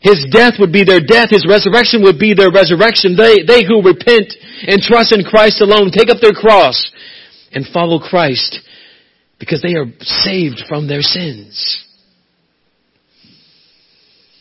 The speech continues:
This following will, like Peter,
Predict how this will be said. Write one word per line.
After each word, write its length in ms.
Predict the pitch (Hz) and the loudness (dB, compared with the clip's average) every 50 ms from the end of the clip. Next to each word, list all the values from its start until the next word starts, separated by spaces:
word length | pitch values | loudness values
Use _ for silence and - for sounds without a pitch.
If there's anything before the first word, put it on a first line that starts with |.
| _ _ _ _ _ _ _ _ _ _ _ _ _ _ _ _ - - - | _ _ _ _ _ _ _ _ _ _ _ _ _ _ _ _ -20 -18 -10
This 220 | - 131 127 - - | -10 -10 -10 -6 -6
following 460 | 151 143 143 139 135 131 127 123 120 | -4 -4 -4 -4 -4 -6 -6 -6 -2
will, 340 | 131 147 151 131 117 107 87 _ _ _ _ _ _ _ _ _ _ _ _ _ _ _ | 0 0 0 0 -2 -8 -14 _ _ _ _ _ _ _ _ _ _ _ _ _ _ _
like 320 | 113 131 139 147 135 - - | -8 -8 -6 -6 -8 -10 -10
Peter, 400 | 156 151 139 117 104 98 92 | -8 -6 -6 -6 -8 -10 -14